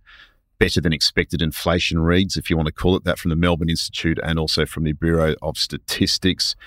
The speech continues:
That said, housing activity still remains buoyant. We did see strong home lending data yesterday.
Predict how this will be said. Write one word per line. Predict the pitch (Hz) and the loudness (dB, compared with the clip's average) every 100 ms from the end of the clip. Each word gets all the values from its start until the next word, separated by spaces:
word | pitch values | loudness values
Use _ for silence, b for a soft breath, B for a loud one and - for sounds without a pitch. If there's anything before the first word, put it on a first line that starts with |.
| B B | B B
That | - 95 | 0 2
said, | - 101 73 | 4 2 2
housing | - 90 90 90 | 2 2 4 2
activity | - - 71 | 0 -4 -6
still | 73 - | -4 -2
remains | 73 76 78 76 | -2 0 0 -2
buoyant. | 73 82 90 92 | -2 0 2 0
We | 80 | -4
did | 78 82 | -6 -4
see | - 80 76 | -2 0 0
strong | 69 - 80 76 | -2 -2 -2 -2
home | - 87 | 0 0
lending | 82 87 87 82 | 2 2 2 0
data | 76 76 73 | 2 0 0
yesterday. | 71 71 - 76 73 | -2 -2 -2 0 0